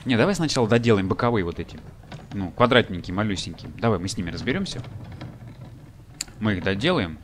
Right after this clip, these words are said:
Ящик говорит, я, говорит, ст-, я, говорит, встану, я тебе встану. Давай с маленькими разберёмся, их доделаем, а потом уже приступим к большим. К большим, большая черепа, катай меня, большая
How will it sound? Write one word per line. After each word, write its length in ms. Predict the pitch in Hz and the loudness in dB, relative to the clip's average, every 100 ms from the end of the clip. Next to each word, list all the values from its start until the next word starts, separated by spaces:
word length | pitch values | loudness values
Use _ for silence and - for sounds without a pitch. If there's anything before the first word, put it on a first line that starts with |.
| - | -4
Ящик 300 | 92 92 - | 2 2 0
говорит, 220 | 90 87 | -4 -2
я, 80 | 90 | 0
говорит, 200 | 90 92 | 0 -2
ст-, 120 | - 98 | -4 8
я, 160 | 120 | 10
говорит, 200 | 131 139 | 10 6
встану, 560 | - - 151 131 104 90 | 2 8 12 12 10 4
я 180 | 107 127 | 2 4
тебе 160 | 127 | 0
встану. 540 | 110 - 117 101 85 78 - - - - - | -2 0 6 6 4 -6 -14 -18 -18 -8 2
Давай 280 | 147 104 | 4 4
с 80 | - | 2
маленькими 440 | 123 95 80 85 85 | 2 0 -2 -6 -8
разберёмся, 540 | 85 127 190 143 90 | -4 -2 -2 -4 -8
их 80 | 78 | -4
доделаем, 460 | 95 143 165 87 | -4 -2 -2 -2
а 80 | 92 | -4
потом 240 | 139 - 151 | -6 -8 -8
уже 140 | 135 | -6
приступим 480 | 107 - 113 117 92 | -6 -8 -6 -6 -4
к 100 | 92 | -2
большим. 680 | 101 135 143 - - 90 85 - - - - - - - - - - - | 0 0 -2 -4 -8 -8 -8 -12 -14 -14 -14 -16 -16 -18 -18 -18 -18 -14
К 140 | 85 | -10
большим, 1500 | 85 113 131 143 143 131 120 101 98 - 110 117 107 104 92 | -2 2 2 2 2 0 0 -2 -4 -4 0 0 0 -2 -2
большая 920 | 98 123 110 95 - 202 320 294 107 98 | 2 4 4 0 -2 -2 0 0 -2 -4
черепа, 440 | 98 92 90 - | -4 -4 -2 0
катай 400 | - - 208 180 | 0 0 0 0
меня, 240 | 113 104 | 2 0
большая 1040 | 90 123 143 107 95 92 180 233 262 147 | 2 2 4 4 2 -2 -6 -4 -2 -2